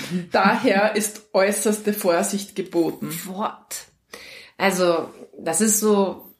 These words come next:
Speaker 1: s-, wie so ein Sandwich, nur, also, nee, eigentlich ohne, ne? Also, es ist ein,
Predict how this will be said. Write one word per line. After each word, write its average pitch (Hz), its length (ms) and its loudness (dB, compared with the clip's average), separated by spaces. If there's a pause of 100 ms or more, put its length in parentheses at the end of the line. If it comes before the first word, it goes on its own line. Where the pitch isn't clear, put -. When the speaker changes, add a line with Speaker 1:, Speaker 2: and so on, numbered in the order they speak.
(180)
Speaker 1:
s-, - 320 -8 (420)
wie 185 200 -8
so 190 120 4
ein 202 100 8
Sandwich, 202 640 0
nur, 185 260 0
also, 175 760 0
nee, 180 260 2
eigentlich 175 560 -2 (120)
ohne, 196 300 0
ne? 160 140 -2
Also, 175 180 0
es 170 60 -2
ist - 120 -2
ein, - 200 -8